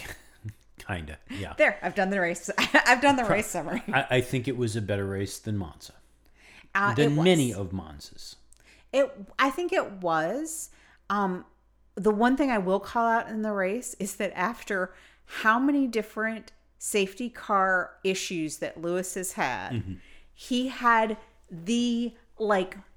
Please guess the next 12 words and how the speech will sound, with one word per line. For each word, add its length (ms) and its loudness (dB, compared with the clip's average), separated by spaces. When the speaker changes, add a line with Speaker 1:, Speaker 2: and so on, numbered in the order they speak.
Speaker 2:
abso-positively 1700 0
perfect 600 -4
timing, 600 -2
whether 260 0
he 160 -4
was 200 -4
on 140 -4
the 120 -8
right 300 -2
spot 480 4
at 160 -8
the, 200 -4